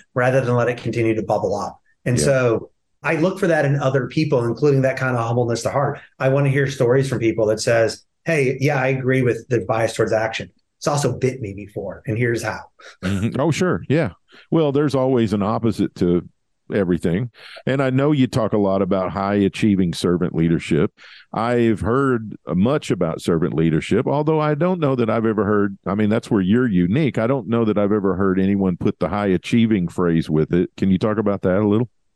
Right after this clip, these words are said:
Speaker 1: Yeah, I've been blessed to be part of a lot of companies, companies we've taken public, companies that have been sold for really large numbers and been great for investors.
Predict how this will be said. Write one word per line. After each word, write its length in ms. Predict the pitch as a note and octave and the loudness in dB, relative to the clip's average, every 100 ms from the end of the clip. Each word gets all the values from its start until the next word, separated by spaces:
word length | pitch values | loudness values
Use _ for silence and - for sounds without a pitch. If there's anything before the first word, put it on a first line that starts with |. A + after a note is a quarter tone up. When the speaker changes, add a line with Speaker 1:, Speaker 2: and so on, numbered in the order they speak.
| _ _ _ _ - | _ _ _ _ -2
Speaker 1:
Yeah, 500 | F3 F3+ C3 B2 - - | 0 0 0 -2 -4 -4
I've 140 | D#3 | -2
been 100 | E3+ | 0
blessed 320 | C3+ E3+ F3 F3 | 2 0 0 -2
to 60 | |
be 140 | C#3+ D3 | -2 2
part 200 | D#3 C#3 | 2 2
of 60 | |
a 80 | A#2+ | 2
lot 260 | C3+ D3+ C#3+ | 2 2 0
of 60 | |
companies, 480 | C#3+ A2+ G2+ F2+ - | -2 -4 -6 -10 -8
companies 300 | D#3 C3+ C#3+ | -4 0 0
we've 140 | C3+ C3+ | 0 0
taken 280 | C#3 C#3 | -2 -2
public, 380 | B2+ B2+ G#2 G2+ | 0 0 0 -2
companies 400 | - B2+ C3+ B2 | -2 -2 0 2
that 60 | C3 | 2
have 100 | B2 | 2
been 140 | A#2+ | 0
sold 480 | - B2+ A#2 G#2+ - | 0 2 2 2 0
for 240 | G#2 G2+ | -2 -2
really 580 | G2 G2+ G#2+ B2 A#2+ A#2 | -4 -4 0 2 4 4
large 340 | G#2+ G#2+ G2+ G#2 | 4 2 0 -2
numbers 380 | G#2+ G#2+ G2 | 0 0 0
and 140 | A#2 G#2 | -2 -2
been 160 | A2+ | -2
great 200 | A2 A#2 | 0 -2
for 80 | A#2 | 0
investors. 540 | G#2+ A#2 A#2+ A2 G2+ | 0 0 0 -2 -4